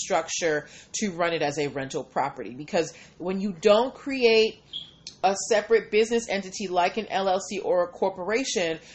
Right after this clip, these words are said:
what you're basically saying is, "I'm running this business from my pockets. So if anything happens to this business, you can come and get it from my pockets." We don't want them to come get it from our pockets.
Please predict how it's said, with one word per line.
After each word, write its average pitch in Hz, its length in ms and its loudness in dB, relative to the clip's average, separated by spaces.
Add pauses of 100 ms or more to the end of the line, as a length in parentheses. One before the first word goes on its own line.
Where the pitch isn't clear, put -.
(100)
what 208 160 2
you're 233 120 8
basically 254 560 0
saying 233 340 2
is, 196 320 0
"I'm 202 220 -2
running 214 300 0
this 208 180 -4
business 202 340 0
from 185 220 -4
my 175 120 0
pockets. 196 640 -2
So 190 120 0
if 185 100 -4
anything 208 320 -4
happens 214 380 -2
to - 80 -6
this 214 180 -4
business, 214 340 2
you 180 100 -14
can 180 120 -14
come 196 220 -2
and 185 120 -6
get 180 140 0
it 170 100 -8
from 170 120 -6
my 160 140 -2
pockets." - 580 -4 (320)
We 247 100 2
don't 240 140 4
want 240 180 6
them 220 140 -4
to 208 40 -2
come 208 220 0
get 190 160 0
it 185 80 -6
from 185 160 -2
our 165 120 0
pockets. - 600 -6